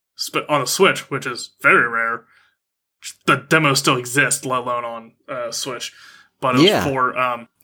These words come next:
Speaker 1: Dragon Quest Builders two. And it's basically Dragon Quest Minecraft, which is
Speaker 2: Yeah.
Speaker 1: weird,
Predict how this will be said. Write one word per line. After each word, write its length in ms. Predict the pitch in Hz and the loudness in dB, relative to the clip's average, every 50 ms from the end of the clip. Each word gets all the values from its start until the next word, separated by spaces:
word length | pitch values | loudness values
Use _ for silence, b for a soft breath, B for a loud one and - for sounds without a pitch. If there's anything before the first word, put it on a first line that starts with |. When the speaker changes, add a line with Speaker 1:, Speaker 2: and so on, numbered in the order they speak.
| _ _ | _ _
Speaker 1:
Dragon 360 | - - 147 143 160 175 185 - | -4 0 2 2 2 2 -2 -4
Quest 340 | - - 175 160 143 - | 0 2 2 2 2 -2
Builders 380 | - 156 165 160 147 143 139 - | -2 0 0 2 2 0 -2 -2
two. 380 | - - - 147 131 123 117 - _ _ _ _ _ _ _ _ _ _ _ _ _ _ _ _ _ | -4 -2 0 0 -2 -2 -8 -10 _ _ _ _ _ _ _ _ _ _ _ _ _ _ _ _ _
And 460 | - 135 131 127 127 123 123 - - - b b b b b b b b b b - | -8 -6 -6 -4 -6 -6 -6 -6 -8 -8 b b b b b b b b b b -2
it's 180 | 143 139 139 | -2 -2 -2
basically 760 | - - 156 156 156 147 147 - 165 151 143 131 123 135 - _ _ _ _ _ _ _ _ _ _ | -4 -2 0 0 2 0 -2 0 2 2 2 2 0 -2 -8 _ _ _ _ _ _ _ _ _ _
Dragon 340 | - - 156 160 180 180 160 | -2 2 2 2 2 0 -2
Quest 420 | - - 180 160 151 - - - | 0 2 2 2 2 0 -6 -8
Minecraft, 840 | 143 135 131 135 135 131 127 - 135 120 107 113 117 - - - - _ _ _ _ _ _ _ _ _ _ _ _ _ _ _ _ _ _ _ _ _ _ _ | -6 -2 0 0 0 0 -2 -6 -6 -6 -6 -8 -16 -18 -18 -20 -20 _ _ _ _ _ _ _ _ _ _ _ _ _ _ _ _ _ _ _ _ _ _ _
which 180 | - - 147 135 | -8 -8 -6 -6
is 100 | 131 123 | -4 -2
Speaker 2:
Yeah. 280 | 190 214 220 190 160 143 | 2 4 4 6 4 4
Speaker 1:
weird, 180 | 135 - - | 0 -2 -6